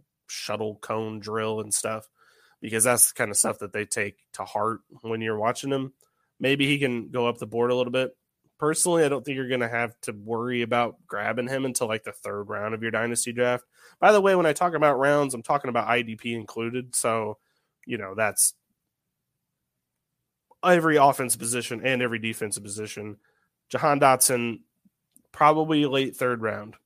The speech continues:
I think you could probably get him mid to late third round. Um, and that's, it's not an indictment of his talent. It's that, like, there's a, other positions that are gonna seep up into the earlier rounds, I think, that are gonna be important.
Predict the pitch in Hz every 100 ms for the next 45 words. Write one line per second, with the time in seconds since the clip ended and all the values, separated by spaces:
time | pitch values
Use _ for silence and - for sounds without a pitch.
0 | - 120 120 120 117 - 120 117 117 113
1 | 110 117 120 117 - 113 110 104 - 113
2 | 107 110 107 110 101 _ _ _ _ _
3 | _ _ - 107 104 104 101 98 _ _
4 | _ _ _ _ _ _ _ _ - -
5 | 139 151 143 156 - - _ _ _ -
6 | 151 143 131 139 175 185 143 139 151 135
7 | 117 139 139 143 147 147 123 120 131 117
8 | - 110 104 123 113 113 - 117 120 120
9 | 113 _ _ - 117 135 - 131 131 -
10 | 113 110 110 113 117 110 110 _ _ _
11 | - - - 127 123 117 120 113 - 120
12 | 117 107 101 117 117 117 110 117 117 113
13 | 113 110 120 117 117 _ _ _ _ _
14 | - 107 110 110 107 107 101 135 139 139